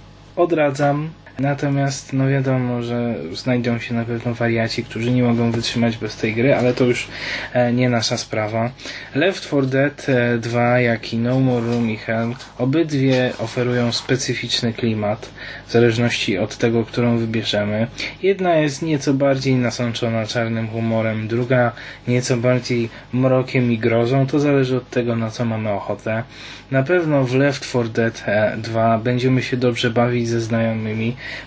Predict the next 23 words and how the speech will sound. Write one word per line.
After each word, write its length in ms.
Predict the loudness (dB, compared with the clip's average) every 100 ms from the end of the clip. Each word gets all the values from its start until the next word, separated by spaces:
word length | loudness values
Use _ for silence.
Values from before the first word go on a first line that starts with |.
| -2
bo 60 |
mamy 280 | 0 2 2
do 120 | 0
wyboru 380 | -2 -2 0 2
mnóstwo 640 | 0 2 2 0 -2 -4
trybów. 540 | -2 -2 -2 -4 -6 -10 -20 -20 -20 -10
No, 240 | -2 2 4
zabawa 420 | 4 2 2 2
na 120 | 0
długie 300 | 0 0 0
godziny. 520 | -2 -4 -2 -2 -2 -4 -6
Natomiast 460 | -4 0 2 0 -2
No 140 | -2
More 260 | 0 0 0
Room 260 | 0 0 0
in 120 | -2
Hell, 280 | -2 0 0
no, 140 | -2
to 140 | -2
jest 200 | -4 -4
właśnie 420 | -6 -8 -6 -6 -8 -14 -14 -4
na 100 | -2
takie 420 | -2 0 0 0